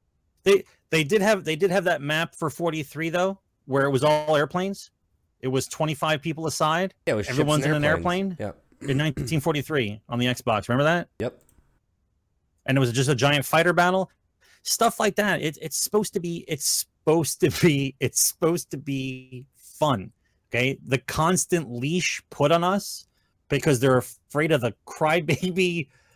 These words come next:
Speaker 1: newbie, I don't know what you wanna call anymore. Like, "It's not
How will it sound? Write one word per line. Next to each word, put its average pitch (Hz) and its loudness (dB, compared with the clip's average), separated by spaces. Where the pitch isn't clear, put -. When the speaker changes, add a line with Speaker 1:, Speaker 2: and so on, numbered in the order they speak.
Speaker 1:
newbie, 180 4
I 143 -2
don't 196 2
know 202 6
what 208 4
you 220 2
wanna 165 4
call 156 2
anymore. 147 2
Like, 143 4
"It's 180 -6
not 285 4